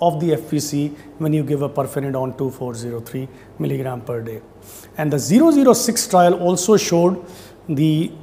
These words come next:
same findings, but the interesting thing they found at seventy-two weeks, the benefit which was seen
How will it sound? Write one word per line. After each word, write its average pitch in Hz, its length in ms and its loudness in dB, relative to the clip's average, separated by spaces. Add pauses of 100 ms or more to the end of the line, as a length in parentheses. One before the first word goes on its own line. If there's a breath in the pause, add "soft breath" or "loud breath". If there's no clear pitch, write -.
(160)
same 285 320 4
findings, 165 600 2 (260 loud breath)
but 190 140 2
the 202 60 4
interesting 233 540 4
thing 190 200 0
they 170 120 2
found 165 440 0 (200 loud breath)
at 185 100 -2
seventy-two 247 880 6 (300)
weeks, - 600 -2 (220 loud breath)
the 143 100 -2
benefit 196 520 6
which 190 180 2
was 180 380 0
seen - 580 2